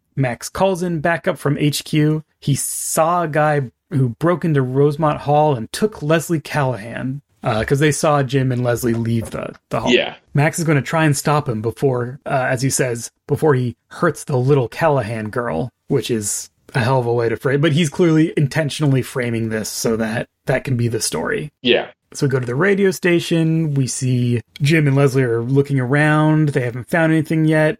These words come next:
Speaker 1: but Jim remembers that, uh, Paul liked a particular jazz musician. Is there anything in that area? 'Cause they're looking for something hidden. You know, he would have hidden his, his, inf-,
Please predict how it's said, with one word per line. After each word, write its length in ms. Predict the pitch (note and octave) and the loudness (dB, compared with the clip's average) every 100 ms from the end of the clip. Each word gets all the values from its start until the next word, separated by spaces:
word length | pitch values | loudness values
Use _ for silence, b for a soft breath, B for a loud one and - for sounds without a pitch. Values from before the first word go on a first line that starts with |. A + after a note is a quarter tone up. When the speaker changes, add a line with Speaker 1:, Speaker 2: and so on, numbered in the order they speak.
| - | -6
Speaker 1:
but 360 | B2+ B2 - C3 | -4 -4 -6 -2
Jim 240 | C3 B2+ | 0 0
remembers 580 | B2 B2 A#2+ A#2+ A#2 - | -2 -2 0 0 -2 -2
that, 440 | B2+ A#2+ B2 - _ | -2 -2 -4 -10 _
uh, 420 | C#3+ A#2+ B2 C#3 - | -4 -2 -2 -4 -4
Paul 260 | - C3 B2+ | -2 0 0
liked 200 | B2 C3+ | -2 -4
a 40 | |
particular 520 | A2+ C3+ B2+ A#2+ A#2+ | -4 -4 -4 -2 -2
jazz 380 | G#2 C#3 C3+ C#3 | 0 -2 0 2
musician. 600 | D3 C3+ D3+ - D#3+ D#3 | 2 4 2 2 2 2
Is 120 | A#2+ - | 0 -2
there 140 | A#2+ | -2
anything 680 | A#2+ A2+ C3 A#2+ A#2 A#2 B2 | -2 -2 -2 0 0 0 0
in 520 | B2+ A#2+ A#2 A#2 - | -2 -2 -4 -6 -12
that 280 | B2+ C3+ C#3+ | -4 -2 0
area? 360 | D3+ C#3+ D3 D3 | 0 2 2 2
'Cause 100 | D3 | 2
they're 100 | E3 | 2
looking 160 | F3 D#3 | 2 2
for 80 | |
something 220 | C#3+ A#2+ A#2+ | 2 2 -2
hidden. 320 | C3 A#2+ F3 | -4 -4 -2
You 100 | C3+ | -2
know, 100 | A2 | 0
he 100 | B2+ | 0
would 100 | A#2 | 0
have 80 | - | 0
hidden 300 | C#3+ A#2+ G#2 | -2 -2 -6
his, 260 | A2+ - | -6 -8
his, 240 | - A#2 A#2+ | -8 -8 -4
inf-, 200 | B2 | -6